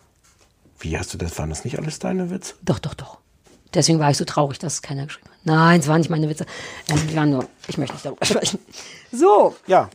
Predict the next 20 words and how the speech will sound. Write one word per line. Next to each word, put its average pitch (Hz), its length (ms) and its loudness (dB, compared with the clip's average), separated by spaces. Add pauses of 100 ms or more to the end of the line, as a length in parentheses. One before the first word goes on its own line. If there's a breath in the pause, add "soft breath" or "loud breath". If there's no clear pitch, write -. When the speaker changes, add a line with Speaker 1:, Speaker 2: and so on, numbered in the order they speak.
Speaker 2:
Oh, 214 340 -2
das 226 260 -6
war 339 100 2
eine 240 160 2
schwere 381 480 -2
Sendung 339 360 -4
heute. 214 260 -6
Nur 320 220 0
Speaker 1:
Ja, 381 60 4 (160)
Speaker 2:
Leid. 233 220 0
Speaker 1:
ja, 220 120 -6
ja. 214 60 -6
Speaker 2:
Überall, 320 380 4
wo 262 60 -4
man 254 160 -2
hingeguckt 262 400 -4
hat, 226 140 -2
nur 240 180 -2
Leid. 160 420 -2 (540 loud breath)
Speaker 1:
Ja, 123 200 4